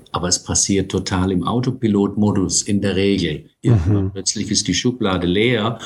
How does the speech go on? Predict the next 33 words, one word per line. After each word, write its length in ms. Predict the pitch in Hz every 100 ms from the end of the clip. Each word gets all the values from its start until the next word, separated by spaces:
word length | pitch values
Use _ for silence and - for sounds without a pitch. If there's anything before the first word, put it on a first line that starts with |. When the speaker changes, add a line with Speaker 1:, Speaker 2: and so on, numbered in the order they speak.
| -
Speaker 1:
und 100 | 110
man 180 | 98 92
wundert 320 | 131 143 135
sich 220 | - 117
im 100 | 104
Autopilot-Modus, 840 | 98 104 107 104 104 107 107 101 - - -
verdammt, 600 | - 90 - 107 117 -
wer 180 | 95 87
hat 100 | 92
denn 120 | 87
all 140 | 85 90
die 100 | 85
Schokoriegel 560 | - 117 139 113 85
hier 160 | 80 76
gegessen? 500 | 71 71 67 - 73 73 - - - 120 - -
Speaker 2:
Okay. 440 | 127 - 101 113 180
Speaker 1:
Achtsamkeit 720 | - - - 143 139 135 135
hilft 480 | 123 135 180 - - 107
einem 240 | 120 135 113
eben 240 | 113 123
zu 120 | -
sehen, 380 | 107 110 117 139
Moment, 480 | 117 98 120 175 - -
eben 420 | 120 135 151 143
greife 480 | - 90 107 131 131
ich 180 | 113 -
gerade 420 | 92 98 104 107
danach, 840 | 98 90 90 92 127 170 - -
hm, 340 | 98 110 151 - - - - -
will 280 | 92 117 135
ich 140 | 147
das 240 | - 95 90
wirklich? 720 | 98 104 160 196 - - -